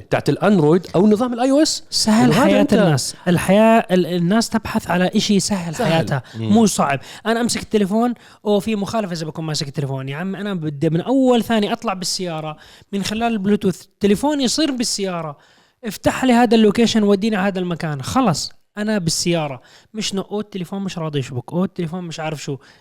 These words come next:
Speaker 2: ليش هذا التعقيد؟ مشان هيك الناس
Speaker 1: نعم.
Speaker 2: بدها راحة البال.
Speaker 1: نعم.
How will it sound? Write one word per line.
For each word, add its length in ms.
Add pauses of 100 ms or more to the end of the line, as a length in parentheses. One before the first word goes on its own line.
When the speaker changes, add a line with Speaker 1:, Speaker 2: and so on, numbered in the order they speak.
(120)
Speaker 2:
ليش 200
هذا 100
التعقيد؟ 440 (140)
مشان 220
هيك 140
الناس 320
Speaker 1:
نعم. 160 (280)
Speaker 2:
بدها 280
راحة 240
البال. 220 (180)
Speaker 1:
نعم. 140